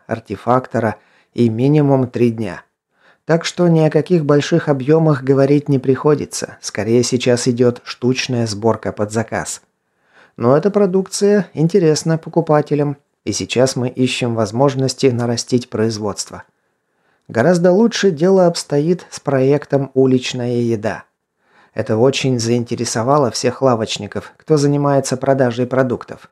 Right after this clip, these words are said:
Имея пример ваших бытовых приборов, у меня очередь из двух десятков жертвователей – которые хотят начать дело совместно с торговым домом Воронцова".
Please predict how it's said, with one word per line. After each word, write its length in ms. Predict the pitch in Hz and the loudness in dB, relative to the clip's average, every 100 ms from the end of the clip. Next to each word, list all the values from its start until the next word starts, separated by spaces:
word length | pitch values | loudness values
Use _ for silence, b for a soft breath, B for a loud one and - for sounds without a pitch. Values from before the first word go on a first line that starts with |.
| _ _ _ _ _ _ | _ _ _ _ _ _
Имея 420 | 123 127 156 170 | 0 4 4 4
пример 400 | 165 160 165 165 | 4 4 6 4
ваших 400 | 151 160 - 143 | 4 2 2 2
бытовых 460 | 143 147 143 147 - | 2 2 4 2 2
приборов, 680 | 135 131 165 127 90 - - | 0 4 2 2 -6 -18 -8
у 80 | 117 | -4
меня 340 | 120 127 120 | -2 -2 -2
очередь 520 | 135 156 - - - - | 0 0 -2 -10 -12 -4
из 220 | 135 120 | -2 0
двух 240 | 135 165 | 0 0
десятков 680 | 139 135 147 151 - 143 135 | -2 -2 -2 -4 -2 -2 0
жертвователей – 840 | 135 175 - 113 104 - 92 85 _ _ | 2 0 -2 -8 -8 -8 -14 -16 _ _
которые 380 | 117 123 117 113 | -8 0 2 2
хотят 360 | 110 113 120 | -2 -2 -2
начать 360 | 120 117 113 107 | -2 -2 -2 0
дело 260 | 127 131 123 | 2 2 2
совместно 580 | 113 110 120 123 131 | -2 -4 -4 -4 -6
с 60 | 117 | -6
торговым 520 | - 120 127 123 113 | -4 0 2 2 0
домом 420 | 113 120 117 113 - | 2 2 0 -4 -6
Воронцова". 640 | 123 117 113 - - - | -4 -2 -4 -6 -8 -10